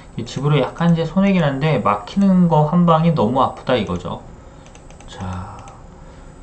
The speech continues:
그 다음에 백이 어디를 둡니까? 요 이제 중앙 흑돌 일곱 점을 공격하고 싶은데, 아, 지켜두네요. 그러니까 지금 이거는 무슨 의도냐면은 뭐 이걸 안 두면 들여다보고 이렇게 헤딩한다 이거죠.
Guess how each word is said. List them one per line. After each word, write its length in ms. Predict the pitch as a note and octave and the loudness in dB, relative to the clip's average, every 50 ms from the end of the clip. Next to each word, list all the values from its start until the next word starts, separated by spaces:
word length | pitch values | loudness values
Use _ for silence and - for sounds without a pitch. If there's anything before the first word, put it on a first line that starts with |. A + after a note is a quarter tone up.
| - - - - - - - - - - - | -20 -20 -20 -20 -20 -20 -20 -20 -20 -20 -20
그 120 | - C3+ | -12 -4
다음에 640 | C3 C#3+ C#3 C#3+ C#3+ C#3 C#3+ C#3+ C#3+ C#3 C#3 C3+ C3 | 0 2 4 4 4 4 4 4 4 6 4 4 2
백이 280 | - - A2+ A2+ B2 C3+ | -2 -4 -4 -2 0 2
어디를 440 | A#2+ G#2 G#2 G#2 B2 C3 C#3 D3 B2+ | 2 2 2 2 2 2 2 2 2
둡니까? 500 | A#2+ G#2+ G2 F#2 F2 - G#2+ G#2+ A2 A2+ | 2 0 0 0 -2 -4 -6 -4 -2 2
요 260 | B2+ C#3 D3+ D#3+ D3+ | 4 4 6 6 6
이제 200 | C3+ B2+ C3 B2 - | 4 4 2 0 -2
중앙 500 | - - C3+ D#3 F#3 F#3 F#3 F3+ E3+ F3+ | -2 0 4 6 6 8 8 8 6 6
흑돌 640 | F#3 F3 - - - - - F#3 F#3 F3+ F3 E3+ F#3 | 4 0 -2 -12 -6 -2 2 4 6 6 6 6 4
일곱 260 | G3 F#3+ G#3+ G3 - | 4 4 2 0 2
점을 200 | - E3+ D#3 D#3+ D#3 | 4 4 4 4 2
공격하고 520 | - C3+ B2+ C3 C#3+ - - C3+ B2+ A#2 A2 | -2 -4 -4 -4 -4 -2 -2 0 0 0 -2
싶은데, 420 | - - - G2+ G2 F#2+ G#2+ G#2 | -4 -6 -6 -4 -4 -2 -2 -2
아, 340 | F#2 F#2 F#2+ F#2+ F#2+ F#2+ F#2 - | -2 -2 -2 -2 -2 -4 -6 -8
지켜두네요. 760 | - - - C3 B2 - - G#2+ G2+ F#2 F2 E2+ E2+ F2+ F#2 - - - - - - - - - - - | -10 -6 -4 -4 -4 -4 -4 -4 -2 -2 -2 -2 -4 -6 -10 -14 -18 -20 -20 -20 -20 -20 -20 -20 -20 -16
그러니까 240 | - A2+ G#2 - - | -14 -14 -14 -14 -14
지금 600 | - - - - - - B2+ B2+ C3 C3 B2 A#2 | -16 -18 -18 -14 -8 -6 -4 -2 -2 -2 -2 -4
이거는 680 | A2 G#2+ - - A2+ A2+ A2+ B2+ C3 B2+ G#2+ G2 F#2+ - - - - - - - - - - - - - - - - - - - - - - - - - - | -6 -6 -4 -2 -2 -2 0 -2 -2 -2 -2 -4 -6 -8 -12 -20 -20 -20 -20 -20 -20 -20 -20 -20 -20 -20 -20 -18 -18 -18 -18 -18 -18 -20 -20 -20 -20 -16 -12
무슨 380 | C3 A2+ A2 A2+ A2 - C#3+ C#3 | -10 -6 -6 -6 -4 -2 -2 -2
의도냐면은 960 | C3 B2 A#2 A#2 A#2 A2+ A2 G#2+ G#2 G2+ G#2 A2 B2 D3+ E3 B2+ G#2 G2 F#2+ G2+ - - - - - A2 | -2 -2 -2 -2 -2 -2 0 0 0 0 -2 -2 -2 -2 -2 -2 -4 -6 -8 -10 -12 -16 -18 -16 -12 -10
뭐 200 | G#2 G2+ G2+ G2+ - - - - - | -8 -8 -8 -8 -10 -12 -16 -12 -10
이걸 280 | G#2 G#2 A2+ B2 B2 | -8 -6 -4 -2 -2
안 200 | A#2 G2+ G2+ G#2 | 0 0 -2 -2
두면 360 | G#2 A2 G#2+ A2 A2 A2 G#2+ - | -2 -4 -4 -4 -4 -4 -6 -6
들여다보고 680 | - - A2 G#2+ G2+ G2+ G2 G2 - - - D#3+ D3+ | -6 -4 -4 -2 0 0 0 -2 -4 -6 -4 -4 -4
이렇게 240 | B2+ A#2+ - A2+ A2 | -4 -4 -6 -6 -4
헤딩한다 520 | C3+ D3 D3+ E3 C#3 A#2+ G#2+ A2 - A#2+ | -4 -2 -2 -2 -2 -4 -4 -6 -6 -6
이거죠. 360 | G#2+ G2 F#2 F#2+ F#2 - G2+ | -6 -6 -6 -8 -8 -8 -10